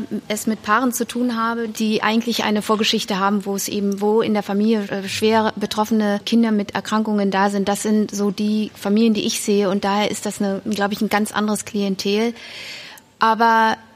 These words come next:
in dem Zusammenhang möchte ich auch sagen, es ist Gott sei Dank nicht nur so, dass wir nach Hause gehen mit einem sehr schweren Herzen, weil wir solche Entscheidungen mit begleiten müssen, sondern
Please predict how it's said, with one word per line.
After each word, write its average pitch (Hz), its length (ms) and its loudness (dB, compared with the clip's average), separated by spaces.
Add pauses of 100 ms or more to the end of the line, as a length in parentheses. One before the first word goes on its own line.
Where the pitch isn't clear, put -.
in 226 140 2
dem 233 180 4
Zusammenhang 233 460 2
möchte 233 240 0
ich - 120 -6
auch 214 120 0
sagen, 220 260 0
es 214 160 -4
ist - 360 -6
Gott 233 160 2
sei 254 100 2
Dank 220 260 2
nicht 240 240 2
nur 247 260 4
so, 220 260 0
dass 214 200 -4
wir 214 100 -2
nach 208 140 -2
Hause 220 300 2
gehen 226 260 0
mit 208 220 -2
einem 202 440 -2
sehr 208 300 0
schweren 214 400 -2
Herzen, 214 680 0
weil 202 420 2 (460)
wir 208 160 2
solche 208 340 2
Entscheidungen 214 720 0
mit 214 160 0
begleiten 208 420 0
müssen, 220 260 0
sondern 208 360 2